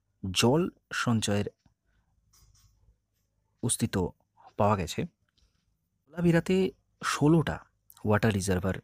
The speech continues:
পাওয়া গেছে এবং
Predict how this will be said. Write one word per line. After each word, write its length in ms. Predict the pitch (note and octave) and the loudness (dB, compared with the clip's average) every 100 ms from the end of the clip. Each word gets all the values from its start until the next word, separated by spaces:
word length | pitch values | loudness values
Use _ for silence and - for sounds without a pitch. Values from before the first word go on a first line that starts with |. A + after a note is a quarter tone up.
| _ _ - | _ _ -6
পাওয়া 180 | F2+ F2+ | -4 -2
গেছে 240 | G2 - - _ _ _ _ _ _ _ _ _ _ _ _ _ _ _ _ _ _ _ _ _ _ _ _ _ _ _ _ - - - - - - _ _ _ _ | -4 -8 -10 _ _ _ _ _ _ _ _ _ _ _ _ _ _ _ _ _ _ _ _ _ _ _ _ _ _ _ _ -20 -20 -20 -20 -20 -20 _ _ _ _
এবং 240 | C3 D3+ | -2 0